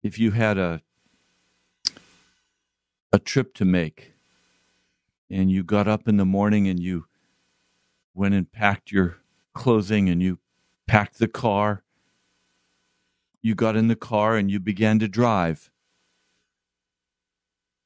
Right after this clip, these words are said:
What direction would you head?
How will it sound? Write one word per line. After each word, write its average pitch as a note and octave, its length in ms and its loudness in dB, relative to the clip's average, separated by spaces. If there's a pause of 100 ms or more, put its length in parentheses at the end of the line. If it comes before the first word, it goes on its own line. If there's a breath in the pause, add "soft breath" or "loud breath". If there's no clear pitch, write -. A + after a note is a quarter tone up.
(1500)
What A2 240 0
direction B2 540 0
would G#2+ 160 0
you G#2+ 120 2
head? G#2 340 -2